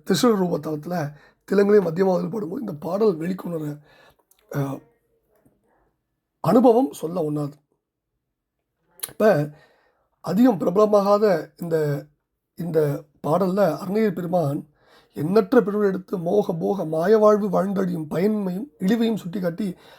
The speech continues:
அந்த பிறவிச்சுள்ள தான் சிக்கிக்கொள்ளாம இருக்குமாறு முருகன் தனக்கு ஞானம் அளித்து முத்தமிழ் வாண வாழ்த்தும் ஞான திருவடியில் தந்து முருகப்பெருமான் தன்னை உய்விக்க வேண்டும் வேண்டுகிறார். சார், பிறவி பிணி தீரும் பெருந்துயர பாடாத ஞானியரோ அருளாளரோ இல்ல.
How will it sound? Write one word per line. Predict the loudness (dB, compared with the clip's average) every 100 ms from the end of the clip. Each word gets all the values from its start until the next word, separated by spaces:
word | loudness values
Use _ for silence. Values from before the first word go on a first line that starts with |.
| -12
அந்த | -4 -2
பிறவிச்சுள்ள | 0 2 2 2 -2 -4
தான் | -2 -2 -2
சிக்கிக்கொள்ளாம | -4 -4 0 2 4 4
இருக்குமாறு | 2 -2 -4 -4
முருகன் | -4 0 0 -2 -8 _ _ _
தனக்கு | -4 -2 -2
ஞானம் | -2 2 2
அளித்து | 0 -4 -4
முத்தமிழ் | -4 -2 0 0
வாண | 0 0
வாழ்த்தும் | -2 -4 -6 -8
ஞான | -4 -2 -2
திருவடியில் | -2 -4 -2 -4
தந்து | -4 0 0 0 -4 -20 _ -4
முருகப்பெருமான் | 2 4 4 2 0
தன்னை | -2 -6
உய்விக்க | 0 4 4 6
வேண்டும் | 4 4 0
வேண்டுகிறார். | -2 -2 -6 -10 _ -20 -20 _ _ _ _ _ _ _ _ _ _ _ _ _ _ _ _ -20
சார், | 0 0 2
பிறவி | 4 6 4
பிணி | 0 -4
தீரும் | -4 -6 -6
பெருந்துயர | -6 -6 -4 -6 -6
பாடாத | -4 0 4 4 2
ஞானியரோ | -4 -4 -2 -2 -2
அருளாளரோ | -2 0 -2 0
இல்ல. | -2 -4 -6